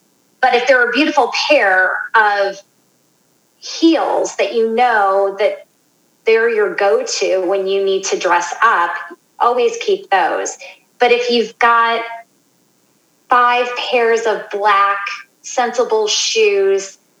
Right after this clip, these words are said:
that you just feel like you've kept them because you might wear them and you haven't in six months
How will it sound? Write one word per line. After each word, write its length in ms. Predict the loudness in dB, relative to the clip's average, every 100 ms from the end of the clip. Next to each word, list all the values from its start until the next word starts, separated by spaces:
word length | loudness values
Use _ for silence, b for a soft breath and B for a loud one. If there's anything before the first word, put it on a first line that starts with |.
| _ _ _ _ -14
that 320 | -2 -2 -2
you 120 | -2
just 260 | -2 -2 0
feel 180 | 0 0
like 200 | -2 -2
you've 180 | -4 -4
kept 420 | -4 -2 -2 0
them 160 | 0
because 300 | 2 0 0
you 160 | 0 0
might 280 | 0 0 0
wear 220 | 0 0
them 220 | 0 -2
and 180 | -2 -2
you 100 | -2
haven't 640 | -4 -6 -2 0 0 -2 -2
in 140 | -6
six 440 | -8 -4 -4 -4 -4
months 600 | 0 0 -2 -6 -10 -12